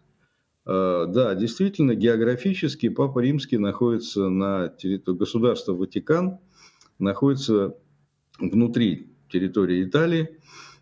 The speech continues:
э, внутри Рима, это правда, но, э, если брать в целом, э, к-, католический мир, то его центр давным-давно переместился из Европы, э, в Латинскую Америку.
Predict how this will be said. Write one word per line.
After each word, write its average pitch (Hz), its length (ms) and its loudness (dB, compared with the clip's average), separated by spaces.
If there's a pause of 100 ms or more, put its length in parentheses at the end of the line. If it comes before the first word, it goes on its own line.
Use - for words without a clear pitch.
э, 90 260 0
внутри 95 440 0
Рима, 143 580 0
это 92 340 -2
правда, 110 580 0
но, 104 840 0
э, 92 60 0
если 104 300 0
брать 107 460 0 (480)
в 85 220 -6
целом, 101 600 2
э, 87 520 -2 (720)
к-, 87 80 -8
католический 110 720 0
мир, 175 320 2 (520)
то 113 120 4
его 117 180 2
центр 151 520 0
давным-давно 104 760 2
переместился 117 840 0
из 90 120 0
Европы, 95 640 0 (500)
э, 95 60 2
в 92 160 2
Латинскую 104 600 2
Америку. 113 720 0